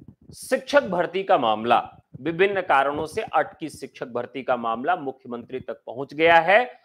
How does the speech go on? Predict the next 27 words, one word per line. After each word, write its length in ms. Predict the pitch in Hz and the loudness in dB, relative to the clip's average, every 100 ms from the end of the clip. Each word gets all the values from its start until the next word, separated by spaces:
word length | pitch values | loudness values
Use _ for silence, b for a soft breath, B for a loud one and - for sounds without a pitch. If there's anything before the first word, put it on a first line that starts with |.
| b b _ | b b _
पूर्व 260 | 240 294 311 | 2 4 4
मंत्री 340 | 214 202 196 | 2 0 0
एवं 180 | 220 208 | 0 0
शहर 360 | - 202 190 220 | -2 0 2 2
पश्चिमी 380 | 180 - 180 | -2 -6 -8
के 120 | 170 147 | -6 -4
विधायक 440 | 135 135 147 185 | -4 0 0 0
सिद्धार्थनाथ 760 | - 147 131 135 135 131 123 | -4 -10 -2 0 0 0 -4
सिंह 260 | 123 - 151 | -4 -8 -10
ने 100 | 190 | -8
युवा, 440 | 160 123 123 139 131 - _ _ _ _ _ _ _ _ _ - | -8 -6 2 2 2 -2 _ _ _ _ _ _ _ _ _ 2
अ, 360 | 127 127 123 117 - - | 8 8 8 4 -4 4
बातों 360 | 143 160 220 | 6 6 4
को 140 | 202 170 | 2 -2
सुनते 380 | - 147 139 214 | -2 -4 4 4
हुए 320 | 185 180 220 | 6 4 0
मुख्यमंत्री 680 | 175 156 - 147 151 170 160 | -4 -12 -10 -8 -8 -4 -4
योगी 220 | 143 143 | -2 2
आदित्यनाथ 640 | 131 123 135 - 123 156 | 2 2 -4 -6 0 0
से 180 | 165 151 | 0 -6
मिलकर 320 | 123 120 160 | -8 -6 -8
प्रतियोगी 520 | 160 131 151 160 170 | -8 -12 -6 -6 -6
छात्रों 420 | 190 - 123 135 | -8 -4 -6 -6
का 140 | 127 113 | -6 -6
पक्ष 300 | - 127 - | -4 -8 -8
रखा 380 | 135 - 147 143 | -10 -6 -2 -2
है। 240 | 147 190 | -6 -16